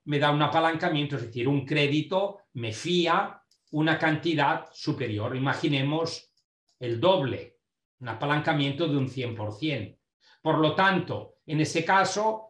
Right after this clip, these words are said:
si le ingreso a ese broker ucraniano trescientos euros, él me va a ingresar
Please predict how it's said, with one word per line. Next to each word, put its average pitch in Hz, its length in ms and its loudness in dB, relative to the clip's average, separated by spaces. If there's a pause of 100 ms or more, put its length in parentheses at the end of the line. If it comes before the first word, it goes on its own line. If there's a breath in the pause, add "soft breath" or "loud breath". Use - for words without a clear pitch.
(160)
si - 220 -2
le 143 100 2
ingreso 160 420 2
a 135 40 2
ese 156 160 -2
broker 156 400 2
ucraniano 151 760 0
trescientos 143 760 -2
euros, 190 800 2 (180)
él 175 260 2
me 127 140 -2
va 147 140 4
a 151 120 2
ingresar 156 720 -2